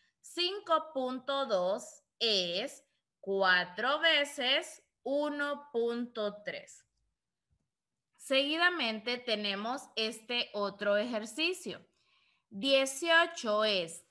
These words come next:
tres veces un número. Entonces, ustedes pueden observar que este dieciocho nos representa la cantidad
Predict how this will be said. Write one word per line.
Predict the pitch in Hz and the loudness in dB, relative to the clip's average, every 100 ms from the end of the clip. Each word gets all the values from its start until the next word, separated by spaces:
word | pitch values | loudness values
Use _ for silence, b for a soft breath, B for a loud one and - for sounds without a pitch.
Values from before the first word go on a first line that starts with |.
| _ - | _ -4
tres | 233 233 247 330 320 208 | 0 2 2 2 -2 -4
veces | 220 196 202 220 247 370 - - _ _ - | 0 0 -2 0 0 0 -8 -20 _ _ 0
un | 240 254 247 254 | 0 2 -2 -2
número. | 311 339 240 160 107 - _ _ _ - | -2 -2 -4 -6 -8 -16 _ _ _ -8
Entonces, | 208 208 262 254 240 214 202 220 320 - _ _ | -8 -4 -2 0 0 -4 -2 -2 -2 -10 _ _
ustedes | 208 208 220 220 254 - | -6 -4 0 0 0 -4
pueden | 262 269 277 | -2 0 -2
observar | 285 277 247 214 190 170 175 | -4 -6 -4 -2 -2 -2 -4
que | 180 175 - | -10 -10 -6
este | 226 240 254 - 285 | -2 -2 -2 0 2
dieciocho | 311 311 311 247 202 202 220 | 2 2 0 0 2 2 0
nos | 226 240 | 2 2
representa | 226 208 190 185 202 214 220 220 247 - | 2 0 0 -2 0 0 0 2 2 2
la | 220 226 214 214 | 0 2 2 2
cantidad | 214 208 202 202 190 185 202 226 294 | 2 2 2 -2 -4 -2 4 6 4